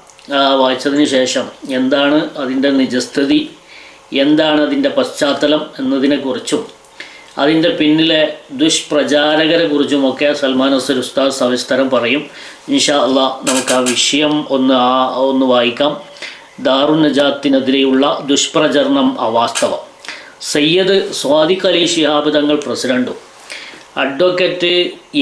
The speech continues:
എം ഉമ്മർ സാഹിബ് ജനറൽ സെക്രട്ടറിയും വാക്കോട് മൊയ്തീൻകുട്ടി മുസ്ലിയാർ വർക്കിംഗ് സെക്രട്ടറിയും അബ്ദുൽ ഹമീദ് ഫൈസി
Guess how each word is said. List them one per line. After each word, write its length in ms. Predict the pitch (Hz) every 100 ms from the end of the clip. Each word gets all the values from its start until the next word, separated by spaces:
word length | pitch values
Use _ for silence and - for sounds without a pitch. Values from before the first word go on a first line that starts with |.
| 143
എം 100 | 165 170 151
ഉമ്മർ 380 | 139 156 170 180 170 -
സാഹിബ് 520 | 143 139 139 135 151 151 - 120 -
ജനറൽ 340 | 131 135 151 175 -
സെക്രട്ടറിയും 640 | 160 147 123 131 113 107 - - - - - - - - - - 131
വാക്കോട് 420 | 147 151 185 190 165
മൊയ്തീൻകുട്ടി 540 | 156 160 170 175 165 160
മുസ്ലിയാർ 380 | - 151 151 156 139
വർക്കിംഗ് 440 | 135 127 185 180 170
സെക്രട്ടറിയും 540 | - 143 110 113 120 - - 120
അബ്ദുൽ 280 | 120 180 160
ഹമീദ് 320 | 165 165 160
ഫൈസി 280 | 143 147 -